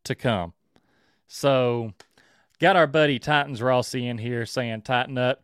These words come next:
Tighten up to you, buddy. Hope you're doing well. Hope you're having a great Saturday.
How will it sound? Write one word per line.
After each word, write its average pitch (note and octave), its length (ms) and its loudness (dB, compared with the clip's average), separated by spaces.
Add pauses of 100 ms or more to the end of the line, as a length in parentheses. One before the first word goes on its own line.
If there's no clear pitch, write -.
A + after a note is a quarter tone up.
Tighten G3 320 6
up F#3 200 4
to F3+ 140 -2
you, E3 120 -2
buddy. D#3 360 0
Hope D#3+ 300 0
you're D#3+ 100 0
doing C#3+ 320 -2
well. C#3+ 300 2
Hope C3+ 240 -4
you're C3+ 120 -4
having C3 260 0
a A#2 320 -2 (540)
great D3 400 4
Saturday. D3 880 2